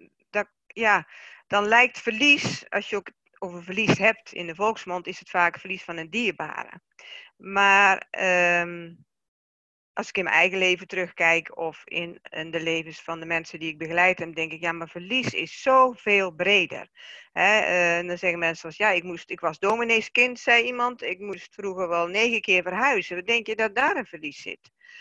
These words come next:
Ehm, of, "Ja, ik heb mijn functie verloren, daarom en daarom." Mensen stappen heel makkelijk over iets heen, maar dat gaat zitten, dat stapelt zich op.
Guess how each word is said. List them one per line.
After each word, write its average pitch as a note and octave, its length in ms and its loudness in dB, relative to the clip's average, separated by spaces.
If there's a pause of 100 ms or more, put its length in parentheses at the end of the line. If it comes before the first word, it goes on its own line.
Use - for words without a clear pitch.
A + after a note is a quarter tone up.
(200)
Ehm, F3 800 2
of, G3 300 -4
"Ja, A#3+ 240 2
ik F#3 200 -2
heb F#3+ 180 0
mijn F3+ 440 -10
functie A#3+ 460 -6
verloren, A3 520 2
daarom F#3+ 340 4
en F3 80 -6
daarom." A3 560 4 (220)
Mensen C4+ 280 0
stappen B3+ 320 0
heel C4 140 2
makkelijk B3+ 380 -2
over A3 200 -2
iets G3 200 -6
heen, A#3+ 560 -2 (420)
maar A#3+ 100 -4
dat B3+ 180 0
gaat C4 240 0
zitten, A#3 520 -2 (300)
dat - 160 -8
stapelt - 380 -2
zich - 240 -6
op. - 480 -4